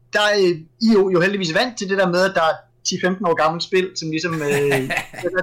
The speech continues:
Speaker 1: den nostalgiske barre, som vi skal leve op til.
Speaker 2: Ja, ja.
Speaker 1: Øhm, og så skal vi ligesom vise, vise, at vi godt kan det. Øhm, men altså, det vil sige,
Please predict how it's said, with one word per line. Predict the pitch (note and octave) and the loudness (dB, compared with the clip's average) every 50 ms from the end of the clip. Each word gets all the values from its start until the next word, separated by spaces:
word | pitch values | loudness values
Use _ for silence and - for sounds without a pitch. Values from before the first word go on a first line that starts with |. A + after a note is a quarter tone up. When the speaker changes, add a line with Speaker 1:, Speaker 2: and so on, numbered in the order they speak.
| - - | -6 -6
Speaker 1:
den | E3 E3 | -8 -8
nostalgiske | D#3+ - - G3 G3+ G3+ F3+ - - - - | -8 -8 -6 -8 -8 -8 -10 -12 -14 -4 -2
barre, | D#3 D3+ D#3 E3+ G3 G#3+ G#3+ | 0 2 2 2 2 2 -2
som | - D3+ C#3+ | -4 -10 -12
vi | |
skal | C#3 - D3+ | -12 -8 -4
leve | D3 D3+ D#3+ A3 A#3+ | -4 -2 0 0 0
op | A#3+ - | -2 -2
til. | - F#3+ F3+ F#3 F#3 - - - D3 C#3 A#2+ - | -4 -2 -2 -2 -4 -8 -18 -20 -20 -20 -18 -12
Speaker 2:
Ja, | A#2+ A#2+ | -4 0
ja. | B2+ E3 E3 E3 | 2 2 2 2
Speaker 1:
Øhm, | D#3 D3+ D3+ D3+ D#3 - - - - _ - | 0 -2 -4 -10 -12 -12 -16 -20 -20 _ -10
og | - - | -4 -4
så | F#3+ | -4
skal | F#3 - G3+ E3+ | -2 -2 -4 -4
vi | |
ligesom | E3+ F3 F3+ F3+ D#3+ | -2 -2 -2 -2 -2
vise, | D#3+ F3 F3 F#3 F3 D#3 D3+ - D3+ | -4 -4 -2 2 2 2 2 0 -6
vise, | D#3 D#3+ D#3+ E3+ | -8 -4 -2 -2
at | D3+ C#3 | -2 -2
vi | C3 | -4
godt | A#2+ C3+ C3 - - | -4 -4 -4 -4 -6
kan | C3+ - - B2 | -8 -8 -8 -12
det. | B2 A#2+ _ _ _ _ _ _ _ _ D3+ D#3+ | -12 -12 _ _ _ _ _ _ _ _ -2 0
Øhm, | E3 D#3+ D#3+ D#3+ D#3 D3+ D3 - - - _ _ _ _ - | 0 0 -2 -4 -6 -8 -8 -10 -12 -16 _ _ _ _ -2
men | G3+ A3 A3 | 0 2 2
altså, | G#3+ G#3 F#3+ | 0 0 -2
det | G3 A#3 | -4 -4
vil | A#3 A#3 | -2 0
sige, | A3 A3 G#3+ | 0 0 -2